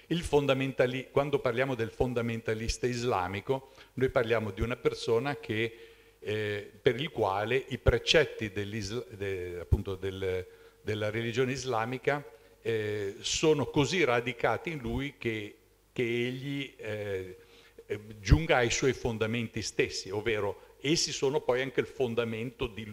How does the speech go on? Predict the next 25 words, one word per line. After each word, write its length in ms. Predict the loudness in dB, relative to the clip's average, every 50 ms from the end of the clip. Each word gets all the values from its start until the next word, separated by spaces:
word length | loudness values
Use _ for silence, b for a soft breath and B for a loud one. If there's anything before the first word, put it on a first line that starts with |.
| -14 _
de-, 280 | -20 -20 -18 -16 -16 -8
del 160 | -6 -6 -6 -6
soggetto 540 | -8 -6 -6 -4 2 2 2 2 2 0 -4
stesso. 380 | -4 -2 -2 -2 -2 -2 -4 -4
Non 160 | -4 -4 0
c'è 140 | 2 2 6
più 260 | 6 6 6 6 2 -2 B B B B B B
una 200 | -6 -4 -4 -4
visione 480 | -4 -4 -6 -2 -2 -2 0 0 -2 -2
dall'esterno, 1160 | -2 -2 0 0 -2 -4 -4 -6 -2 0 2 2 2 0 -2 -4 -4 -6 -6 -6 -8 b b b b b b _
eh, 340 | -8 -6 -6 -4 -6 -6 -4
del, 300 | -4 -4 -4 -6 -8 -10 -6
delle 360 | -6 -6 -6 -6 -8 -8 -4
proprie 400 | -2 0 0 6 6 6 6 6
convinzioni, 920 | 2 -4 -4 -4 -6 -10 -10 -8 -8 -4 -4 -2 -2 -2 -4 -4 -6 -8 -8 b b b b b b b -12
ma, 480 | -8 -4 -2 -2 -2 -2 -2 -4 -6 -8
eh, 140 | -10 -8 -6
la, 160 | -4 -4 -4
si 400 | -4 -6 -8 -8 -6 -6 -6 -6
vive, 520 | -6 -4 -4 -2 2 4 4 4 4 0 -4
eh, 280 | -8 -8 -6 -6 -8
l-, 220 | -8 -10 -12 -14 -16 _
questa 360 | -4 -4 -2 -2 -2 -2 -2
rappresentazione 840 | -2 -2 -2 -2 -4 -2 -2 -4 -2 -2 -4 -2 -2 -2 -2 -2 -2 -4 -8 -12 -6 -2
dall'interno. 840 | -2 -2 -2 -4 -6 -8 -8 -6 -4 -4 -4 -4 -6 -8 -10 -12